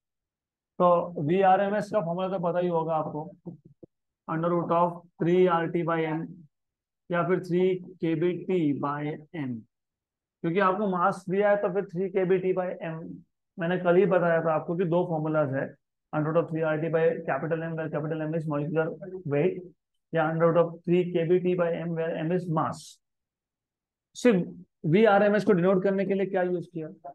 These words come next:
V bar equal to root of three K B T by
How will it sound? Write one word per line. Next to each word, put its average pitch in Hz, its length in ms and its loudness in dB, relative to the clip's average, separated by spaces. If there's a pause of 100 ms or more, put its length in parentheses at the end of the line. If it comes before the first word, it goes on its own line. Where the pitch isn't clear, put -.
(140)
V 139 180 -2
bar 120 220 -8 (800)
equal 175 280 2
to 185 100 6
root 180 320 4
of 180 280 2 (200)
three 185 400 2 (300)
K 170 200 2
B 170 80 0 (160)
T 160 80 2 (320)
by 139 140 -4